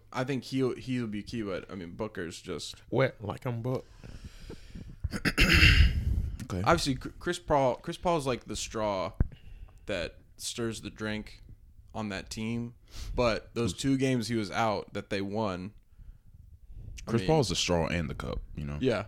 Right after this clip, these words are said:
Speaker 1: he's, like, everything with that team. He's, like, the leader that they need.
Speaker 3: <laughs> And
Speaker 1: But those,
Speaker 3: Luka.
Speaker 1: those two games where he wasn't playing, though, it was,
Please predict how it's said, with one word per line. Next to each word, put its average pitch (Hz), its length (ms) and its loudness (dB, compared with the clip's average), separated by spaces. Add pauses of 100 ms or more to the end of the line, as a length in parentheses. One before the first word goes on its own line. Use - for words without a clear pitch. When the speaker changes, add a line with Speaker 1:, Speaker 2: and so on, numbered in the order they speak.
Speaker 1:
he's, 165 160 4
like, 143 160 8
everything 135 420 2
with 113 140 -2
that 107 180 -2
team. 117 220 -4
He's, 123 140 -2
like, 120 140 0
the 117 60 -2
leader 113 300 0
that 104 180 -6
they 98 100 -6
need. 98 300 -2
Speaker 3:
<laughs> - 160 6
And 101 140 -2
Speaker 1:
But 85 140 -4
those, 139 120 10
Speaker 3:
Luka. 135 120 2
Speaker 1:
those 139 120 6
two 175 220 4
games 147 280 6
where 135 120 8
he 127 60 4
wasn't 113 320 2
playing, 127 360 -2
though, 92 360 -2 (680)
it 123 140 0
was, 110 680 -2